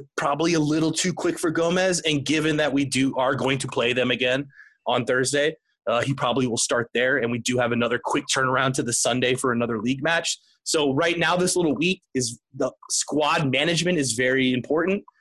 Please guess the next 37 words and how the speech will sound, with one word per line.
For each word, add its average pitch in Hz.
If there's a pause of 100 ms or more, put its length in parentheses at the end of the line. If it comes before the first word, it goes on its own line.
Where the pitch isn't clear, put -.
(260)
and 127
rushing 170
him 175
back 175
could 170
be 175
detrimental 160
to 156
the 147
next 139
two 147
games 127
that 107
you 104
have. 95 (460)
So 127
I 120
think 160
we'll 160
get 151
Fabinho, 123 (440)
uh, 123
at 123
center 147
back. 127 (140)
And 135
then 147
the 160
only 175
other 160
question 143
is 139
who 139
plays 143
in 135
the 135
midfield. 151